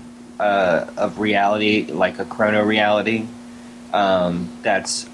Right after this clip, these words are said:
layered on top of regular reality. So, um, I'll be going full insus-, insubstantial and, uh,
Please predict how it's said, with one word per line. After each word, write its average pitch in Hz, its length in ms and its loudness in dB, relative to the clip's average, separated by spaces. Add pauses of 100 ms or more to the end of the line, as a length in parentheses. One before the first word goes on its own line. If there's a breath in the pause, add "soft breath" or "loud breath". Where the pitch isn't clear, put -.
(240)
layered 117 400 2
on 95 200 0
top - 340 -2
of 101 400 -4
regular 110 320 2
reality. 110 640 2 (380 loud breath)
So, 104 460 0 (120)
um, 92 480 -2
I'll 98 380 2
be 104 440 -2
going 104 380 0
full 117 340 0
insus-, 101 520 -4 (240)
insubstantial 98 1000 0 (200)
and, 92 340 0
uh, 85 320 -4